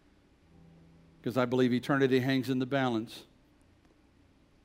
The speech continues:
In the quietness of this moment, I'm gonna ask you to say a prayer with me.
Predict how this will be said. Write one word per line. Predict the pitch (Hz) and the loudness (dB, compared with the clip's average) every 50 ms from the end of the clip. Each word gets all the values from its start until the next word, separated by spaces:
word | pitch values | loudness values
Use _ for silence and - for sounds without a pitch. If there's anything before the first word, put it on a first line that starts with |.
| _ _ _ _ _ _ _ _ _ - | _ _ _ _ _ _ _ _ _ -12
In | 123 | -12
the | 113 | -10
quietness | - - 143 135 143 151 156 147 143 139 - | -4 2 4 4 6 4 4 2 0 -2 -2
of | 165 | -2
this | 147 156 147 - | -2 -2 -4 -2
moment, | 143 127 123 123 123 123 | -2 -2 -2 -2 -2 -2
I'm | 123 127 123 | -2 -2 -2
gonna | 127 120 131 | -2 -4 -4
ask | - 117 120 117 117 - | -4 -4 -4 -4 -4 -6
you | 135 120 | -6 -6
to | 120 | -6
say | - - 131 131 | -6 -6 -4 -4
a | 143 | -4
prayer | - - - 131 113 110 | -6 -4 -4 -2 -2 -2
with | 107 107 - | -4 -6 -8
me. | 110 107 107 | -8 -10 -10